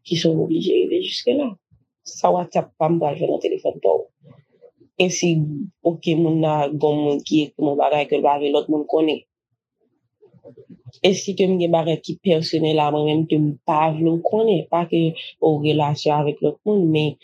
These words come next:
kòmsi dè bagay k ap travèse lòt moun, k ap travèse zanmi m, oubyen. Dè sekrè, ou gen bagay ki pa fòseman gen pou wè avè m dirèkteman, ke lòt moun pataje avè m, ou pa oblije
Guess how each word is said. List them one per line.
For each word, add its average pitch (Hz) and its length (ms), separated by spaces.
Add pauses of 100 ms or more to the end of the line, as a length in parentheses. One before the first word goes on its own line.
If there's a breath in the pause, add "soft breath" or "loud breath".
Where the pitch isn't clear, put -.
(400 loud breath)
kòmsi 202 440 (360)
dè 170 220
bagay 208 260
k 196 80
ap - 80
travèse 190 640
lòt 180 160
moun, 170 160
k 170 80
ap 160 80
travèse 165 480
zanmi 165 480
m, 165 160
oubyen. 160 320 (560 loud breath)
Dè 170 240
sekrè, 175 880
ou 170 240
gen 170 160
bagay 160 480
ki - 80
pa 165 160
fòseman 160 480
gen 156 120
pou 156 120
wè 156 80
avè 147 320
m 151 140 (340 loud breath)
dirèkteman, 160 840 (180)
ke 180 160
lòt 170 160
moun 160 160
pataje 147 560
avè 147 160
m, 208 160
ou - 80
pa - 160
oblije 339 400